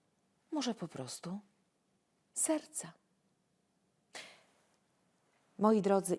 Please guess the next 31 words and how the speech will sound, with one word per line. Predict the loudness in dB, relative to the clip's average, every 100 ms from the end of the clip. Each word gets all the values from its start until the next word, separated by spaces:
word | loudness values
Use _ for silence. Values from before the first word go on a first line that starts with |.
| 0
i | -2 -2 -8 -20 -20 -16 -6
pozwólcie, | -2 0 2 2
że | 0
w | -2
tym | 2 2
właśnie | 2 0 -2 -6 -6 -6
momencie | -4 -2 -2 -2 -4 -6 -6
przerwę. | -6 -6 -6 -8 -6 -8 -8 _ 12
Oczywiście | 12 12 12 2 2 0 -4 -4 0 4 4 2 -2
przerwałam, | 0 2 8 10 10 8
dodam, | 4 2 2
na | 0
stronie | -2 -2 0 0
ósmej. | -2 -2 -6 -6 -10 -8 12
A | 12
tych | 12 10
stron | 6 12 12
jest | 12 4
czterysta | 4 8 8 8 6
pięćdziesiąt | 6 0 2 -2 -4
pięć | -2 -2 -2 -8 -16 -20 -20 _
i | 4 4 4 -4 _ 2
ta | 2
lektura | 2 -2 2 2 2 0
i | -4 -2
opowieść, | -2 0 -2 -2 -6 -6
i | -8
przygody | -2 0 4 6 6 4 0
bohaterów | -2 -2 -2 -2 -4 -2
dopiero | -2 -4 -2 0 0
się | -4 -6